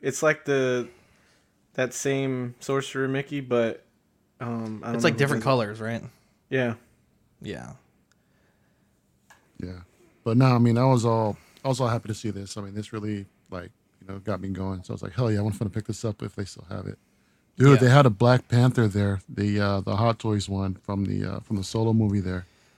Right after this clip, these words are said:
Speaker 2: Beautiful figure.
Speaker 3: For, they had it there for, uh, I think two ninety, I think it was, when I was there. I was like, "Yo, you guys still have these?" They're like, "Yeah, yeah, we got, we got these in stock."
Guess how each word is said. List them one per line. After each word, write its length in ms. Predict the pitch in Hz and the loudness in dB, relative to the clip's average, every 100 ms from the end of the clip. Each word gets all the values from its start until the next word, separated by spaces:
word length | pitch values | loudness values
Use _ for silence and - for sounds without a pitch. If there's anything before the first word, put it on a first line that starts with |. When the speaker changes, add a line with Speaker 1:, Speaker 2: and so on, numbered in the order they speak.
| _ _ - | _ _ -8
Speaker 2:
Beautiful 380 | 139 151 120 107 | -2 -2 -2 -4
figure. 200 | 107 104 | 0 0
Speaker 3:
For, 300 | 98 104 - _ _ _ _ _ _ _ _ _ _ | 0 -4 -8 _ _ _ _ _ _ _ _ _ _
they 80 | 127 | 0
had 160 | 107 117 | 2 2
it 100 | 113 | 0
there 120 | 110 | -4
for, 280 | - 110 107 | -4 -4 -2
uh, 220 | 107 107 - | -2 -4 -6
I 80 | |
think 240 | - 147 - | -4 -2 -2
two 340 | - 175 180 151 | -4 -2 -2 -2
ninety, 400 | 117 143 165 190 | 2 4 4 4
I 40 | |
think 180 | 185 196 | 2 2
it 40 | 208 | 4
was, 380 | 220 226 - - | 4 2 0 2
when 120 | 131 | 4
I 60 | |
was 160 | 147 147 | 6 6
there. 240 | 160 175 - | 4 4 2
I 60 | |
was 120 | 117 110 | 0 2
like, 140 | 95 | 2
"Yo, 140 | 131 | 4
you 120 | 117 110 | 4 4
guys 100 | 123 | 2
still 120 | 127 | 4
have 180 | 120 131 | 4 6
these?" 140 | 143 | 6
They're 80 | 120 | 4
like, 140 | 104 123 | 2 2
"Yeah, 260 | 190 240 | 2 4
yeah, 180 | 170 202 | 4 4
we 100 | 185 | 4
got, 220 | 175 185 - | 2 0 0
we 100 | 139 | 0
got 120 | 175 175 | 0 2
these 140 | 151 | 2
in 60 | 147 | 0
stock." 360 | 131 135 151 | 2 2 0